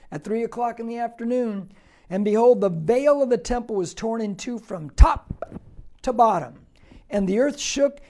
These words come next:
and the rocks were split." Woo, guys. This is an amazing <laughs> accomplishment. It says from top to bottom. Let me just tell you about this veil.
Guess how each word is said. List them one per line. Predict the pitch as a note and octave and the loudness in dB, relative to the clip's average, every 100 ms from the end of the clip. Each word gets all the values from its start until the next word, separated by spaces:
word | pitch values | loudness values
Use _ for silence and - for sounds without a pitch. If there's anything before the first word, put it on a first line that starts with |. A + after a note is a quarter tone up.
| - | -8
and | G3 F#3+ | -2 0
the | |
rocks | F3 G#3 A#3 - - - | 2 2 2 -4 -8 -6
were | F#3 G3 G#3+ G#3+ - | 0 2 2 -2 -12
split." | - - - G#3 G#3 F3 - _ | -10 -10 -10 -4 -2 -2 -6 _
Woo, | - - F#3+ F4+ B4+ B4+ G#4 G4 F4 D#4 C#4 D#3+ | -18 -16 -2 4 6 6 2 0 -2 -4 -8 -8
guys. | G3+ A3+ C#4+ D#4+ D4+ - _ _ _ _ C#3+ | -6 -6 -6 -6 -8 -14 _ _ _ _ -6
This | D3 C4+ D#4 - _ | 0 0 -2 -10 _
is | C#4+ C#4+ C4+ A#3+ | -6 -2 -2 -2
an | A3 | -4
amazing | G3+ G3 G#3 A#3+ E4 A3 - D#4 | -4 -4 -2 -2 -2 -6 -8 -10
<laughs> | |
accomplishment. | - - C#4 A3 F#3 C#3+ - - - - | -10 -6 -8 -8 -14 -14 -18 -20 -20 -8
It | G#3 A3 | -4 -4
says | A#3 B3 A#3+ | 0 -2 -2
from | G3+ F#3 | -8 -8
top | E3+ A#3 A3 - | -4 -4 -4 -6
to | |
bottom. | F3 F3 D#3+ - | -10 -8 -10 -14
Let | C4 | -14
me | A#4+ C5 | -14 -12
just | C5 - | -12 -6
tell | C4+ | -4
you | C4 | -4
about | G#3 A3+ A#3 - | -4 -6 -8 -14
this | F3 | -14
veil. | - E3+ D#3 D3 | -12 -12 -12 -14